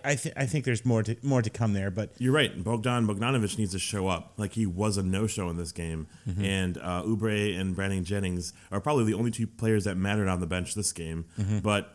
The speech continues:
Speaker 2: you're right. But they're not as deep as you probably initially thought.
Speaker 1: Mm-hmm.
Speaker 2: They were so lucky and so fortunate to get
Speaker 1: Yeah.
Speaker 2: a Brandon Jennings and a Bogdan, you know, Bogdanovic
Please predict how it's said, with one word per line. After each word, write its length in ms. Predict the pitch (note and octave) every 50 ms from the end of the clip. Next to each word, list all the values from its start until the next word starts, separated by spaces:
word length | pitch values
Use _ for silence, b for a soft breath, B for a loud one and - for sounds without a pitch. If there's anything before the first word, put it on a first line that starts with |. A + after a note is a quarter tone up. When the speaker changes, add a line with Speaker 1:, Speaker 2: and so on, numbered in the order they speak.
| - _ _
Speaker 2:
you're 180 | - G2 G#2+ G#2
right. 300 | A#2+ C3 A#2 F2 - G2+
But 140 | F2+ F#2 -
they're 140 | A2+ A2+ A#2
not 300 | A2+ A2 A2 A2+ A2 - -
as 220 | G2+ G#2 G#2 G#2 F#2
deep 220 | F2 A2+ A2 - G#2
as 140 | G2 E2 F#2+
you 60 | G2
probably 420 | - - - G2 G2+ G2 F#2+ F2+ F2+
initially 340 | E2+ F2+ E2+ - F#2 F2
thought. 400 | E2 - - G2+ A2+ C#3+ - - - - _ -
Speaker 1:
Mm-hmm. 200 | G2+ F#2+ A2 G#2
Speaker 2:
They 80 | G#2+ A2
were 180 | G#2+ G2+ G2
so 320 | - - - - A#2 A2 A2+
lucky 500 | A2+ A2 A2+ A2+ A2+ - F#2 F2 E2 C#2+
and 120 | F2+ E2+
so 100 | - A2+ G#2+
fortunate 480 | A2 - A#2 G#2+ - - F#2 E2+ E2 -
to 80 | F#2
get 240 | F2 E2+ A#2+ G#2+ G2
Speaker 1:
Yeah. 60 | G2
Speaker 2:
a 20 | F#2+
Brandon 300 | G#2 G2+ G2 G2 F#2+ F2
Jennings 380 | F#2 F#2+ F#2 F2+ F2 F2 - B B B B B B
and 160 | G#2 G#2 G2
a 60 | F2+
Bogdan, 580 | D#2+ - F#2+ F#2+ F#2+ E2 D#2+ F#2 F2 F2 F2 F2+
you 60 | F2
know, 60 | E2
Bogdanovic 720 | D2+ D#2 - F2+ F2 - F#2 F2 E2+ E2 E2 E2 D#2 -